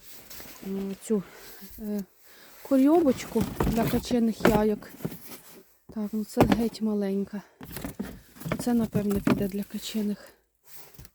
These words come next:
Це і великовата, наче. Стоп, в мене тут, по-моєму, ще менша є. О! Оце піде для качених.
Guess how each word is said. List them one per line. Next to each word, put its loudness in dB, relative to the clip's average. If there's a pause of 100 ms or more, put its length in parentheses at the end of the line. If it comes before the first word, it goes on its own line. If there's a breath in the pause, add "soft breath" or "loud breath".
Це -2
і 2
великовата, -2
наче. -6 (1160)
Стоп, -12
в -10
мене -4
тут, -12
по-моєму, -4
ще -4
менша -2
є. -2
О! 0 (960)
Оце -6
піде -2
для -2
качених. 0